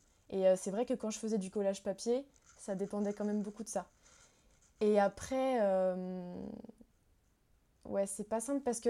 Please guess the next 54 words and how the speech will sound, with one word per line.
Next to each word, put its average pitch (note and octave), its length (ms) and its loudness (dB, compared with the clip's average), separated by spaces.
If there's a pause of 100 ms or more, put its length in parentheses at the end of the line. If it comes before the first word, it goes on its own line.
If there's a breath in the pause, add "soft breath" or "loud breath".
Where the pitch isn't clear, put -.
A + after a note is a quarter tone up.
en A3 80 -2
fait, D4 200 2
le C4+ 80 4
collage A3 340 0
papier, B3 340 0
je C#4+ 80 -4
trouve C4 240 -4
que A#3+ 100 -2
ce A3+ 120 -6
qui A3+ 100 -2
est A3 60 2
génial, A3+ 420 0
c'est A3+ 180 -8
que G#3 140 -4
c'est G3+ 160 -6
très C4 220 -2
spontané. A#3 580 -2 (760 soft breath)
Et, G3+ 200 0
euh, F3+ 680 2
et G3 100 -6
je - 100 -8
trouve - 180 -6
ça F#3+ 160 -4
super A3 360 -4
chouette. C4+ 300 -2
Euh, F#3 340 2
il G#3+ 40 -4
y G3+ 60 2
a G3 40 2
le, F#3+ 60 -4 (200)
il A3+ 80 -4
y G3 60 2
a F#3+ 40 4
le, F3+ 560 -2
le F#3 80 -6
délire G#3+ 340 0
un G#3 80 -4
peu A3+ 160 0
manuel A3+ 520 4
qui - 180 -6
manque A#3 380 -2
quand F#3+ 200 -10
on F#3+ 80 -8
est F#3 60 -8
sur F#3 200 -12
des F3+ 100 -8
logiciels. F3 420 -10 (1120 loud breath)
Et G3+ 100 2
ensuite, G3 300 -2
par A#3+ 140 0
rapport F#3+ 280 -4
au F3+ 60 -4
street - 320 -12
art, F#3+ 260 -2